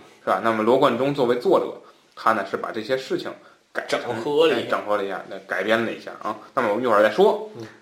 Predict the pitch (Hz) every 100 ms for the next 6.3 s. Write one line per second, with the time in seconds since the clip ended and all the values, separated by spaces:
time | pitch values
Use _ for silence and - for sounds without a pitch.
0 | - 160 147 123 101 85 - _ _ _
1 | _ _ _ _ - - - 170 131 -
2 | 104 107 110 104 101 127 123 - - -
3 | 117 110 135 131 131 - 117 101 113 240
4 | 240 - - 339 349 - 156 208 143 131
5 | 202 123 131 139 214 190 101 90 101 123
6 | 208 262 -